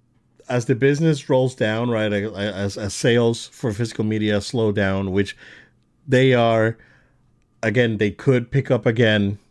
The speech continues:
based on, you know, information, numbers that are out there, right?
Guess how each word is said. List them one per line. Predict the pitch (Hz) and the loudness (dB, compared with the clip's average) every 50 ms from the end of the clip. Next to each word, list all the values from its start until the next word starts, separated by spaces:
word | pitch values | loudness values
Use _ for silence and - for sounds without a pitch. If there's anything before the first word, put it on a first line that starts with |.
| _ _ _ _ _ _ _ | _ _ _ _ _ _ _
based | 113 107 107 104 101 - - | -2 -2 -2 -2 -4 -4 -4
on, | 120 107 104 104 101 98 95 - - | -4 -2 -2 -2 -4 -6 -8 -10 -10
you | 120 | -8
know, | 113 104 95 90 | -8 -8 -8 -8
information, | 101 110 104 - 117 107 110 110 110 104 - - 120 117 113 113 110 104 98 95 95 | -10 -12 -6 -4 -2 -2 0 -2 -2 -2 -4 -4 -4 -4 -4 -4 -4 -6 -6 -4 -4
numbers | 104 113 117 113 107 117 113 107 | -4 -2 -2 -2 -2 -2 -2 -2
that | - 127 113 | -2 -4 -4
are | 107 90 | -4 -4
out | 92 104 104 101 | -4 -6 -4 -2
there, | 113 107 104 104 104 104 101 | -2 0 0 0 0 0 0
right? | 98 101 101 104 98 | 0 0 0 -2 -2